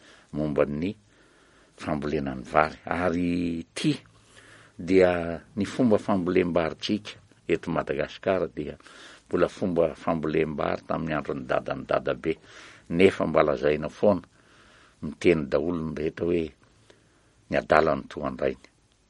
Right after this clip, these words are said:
Ka raha zavatra nataon'ny dadan'ny dadabe, nataon'ny dadabe, nataon'ny dada no ataonao. Nefa ny anao mba milaza hoe ny adala ny toandrainy, de ianao zany amin'izay fotoana izay,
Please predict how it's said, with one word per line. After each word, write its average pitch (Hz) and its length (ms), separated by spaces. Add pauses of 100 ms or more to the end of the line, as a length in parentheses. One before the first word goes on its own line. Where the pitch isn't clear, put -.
(420)
Ka - 120
raha 82 100
zavatra 80 340
nataon'ny 85 380
dadan'ny 73 360
dadabe, 78 420
nataon'ny 104 400
dadabe, 76 380
nataon'ny 85 380
dada 113 260
no 92 140
ataonao. 107 540 (1400)
Nefa 117 160
ny 113 100
anao 127 120
mba 110 140
milaza 95 340
hoe 127 200
ny 110 80
adala 110 340
ny 101 80
toandrainy, 107 440
de 107 80
ianao 92 220
zany 110 220
amin'izay 80 240
fotoana 76 300
izay, 101 260